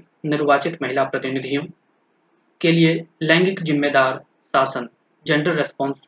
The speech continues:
गवर्नेंस पर एक कार्यशाला का आयोजन किया। उद्घाटन समारोह में तेलंगाना की राज्यपाल और पुदुचेरी के उपराज्यपाल डॉक्टर तमिलिसाई सुंदर राजन ने मुख्य अतिथि के रूप में भाग लिया।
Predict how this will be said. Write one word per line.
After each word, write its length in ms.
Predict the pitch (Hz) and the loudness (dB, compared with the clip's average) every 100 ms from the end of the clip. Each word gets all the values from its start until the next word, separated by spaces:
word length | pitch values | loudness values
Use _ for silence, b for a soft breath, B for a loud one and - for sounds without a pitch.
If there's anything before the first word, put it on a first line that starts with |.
| 165 | -6
गवर्नेंस 580 | 147 131 127 123 - - _ _ _ _ _ - | -4 -4 -8 -10 -16 -20 _ _ _ _ _ -2
पर 180 | 156 156 | -2 0
एक 160 | 160 - | -4 0
कार्यशाला 500 | 131 139 139 135 143 | 0 2 0 0 0
का 160 | - - | -2 -4
आयोजन 380 | 123 123 143 147 | -4 -4 -4 -4
किया। 220 | 143 180 - - _ _ _ 170 | -2 -4 -6 -20 _ _ _ -6
उद्घाटन 440 | 165 165 165 233 | -2 2 2 2
समारोह 440 | 220 185 170 185 | 0 0 2 2
में 140 | 196 202 - | 2 0 0
तेलंगाना 540 | 156 151 151 160 185 | 0 0 -2 0 -2
की 160 | 180 165 - - | -4 -8 -10 -6
राज्यपाल 540 | 143 139 175 170 170 131 | -2 0 0 2 2 4
और 220 | 131 127 - _ _ - | 2 0 -6 _ _ -6
पुदुचेरी 460 | 165 190 175 147 139 | -2 0 0 0 0
के 180 | 143 147 - | -2 -4 -8
उपराज्यपाल 640 | 156 151 135 135 131 131 127 - | -4 2 2 2 -2 -2 -2 -2
डॉक्टर 340 | 143 - 165 - _ _ _ _ _ _ _ _ _ 170 | -2 -2 -4 -6 _ _ _ _ _ _ _ _ _ -2
तमिलिसाई 640 | 170 170 190 151 127 123 - _ _ _ _ _ _ _ - | 0 2 0 0 -2 -2 -10 _ _ _ _ _ _ _ -4
सुंदर 280 | 170 185 160 | 0 2 2
राजन 360 | 135 135 151 | 2 2 -2
ने 120 | 143 - _ - | -4 -6 _ -6
मुख्य 240 | 180 - | -4 -4
अतिथि 400 | 160 143 160 170 | -4 -4 -2 0
के 100 | 170 | 2
रूप 240 | 147 139 143 | 0 -2 -8
में 80 | 143 - - | -10 -14 -10
भाग 260 | 131 135 143 | -2 0 0
लिया। 260 | 143 190 | -2 -2